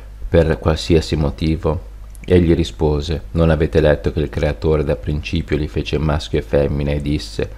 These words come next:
'Per questo l'uomo lascerà il padre e la madre e si unirà a sua moglie, e i due diventeranno una sola carne'? Così non sono più due, ma una sola carne.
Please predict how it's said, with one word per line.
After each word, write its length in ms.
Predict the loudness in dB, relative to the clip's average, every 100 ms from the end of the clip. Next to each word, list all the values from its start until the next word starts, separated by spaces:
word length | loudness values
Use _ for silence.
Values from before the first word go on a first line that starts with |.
| -16 -12 -2
'Per 180 | 0
questo 440 | 6 6 6 2 0
l'uomo 400 | 2 2 2 2
lascerà 480 | 0 -2 0 2 2
il 80 |
padre 320 | 0 0 2 2
e 40 |
la 100 | 0
madre 420 | 0 0 0 -2
e 40 | -4
si 180 | -2
unirà 320 | -2 0 0 0
a 60 |
sua 180 | -2 -2
moglie, 480 | -2 -2 -4 -6 -10 -12 -16 -6
e 80 | 0
i 60 | 2
due 180 | 2
diventeranno 680 | 2 2 0 2 2 2 2
una 200 | 0 -2
sola 320 | -2 -2 -2
carne'? 560 | 0 0 0 -4 -8 -8 -12 -16 -16 -16 -16 -16 -16 -16 -16 -16 -4
Così 340 | 2 4 6
non 180 | 4 4
sono 320 | 2 2 4
più 220 | 2 0
due, 360 | 0 0 0 -2 -6 -10 -4
ma 100 | 0
una 220 | 2 0
sola 320 | 0 0 0
carne. 640 | 0 -2 0 -4 -6 -8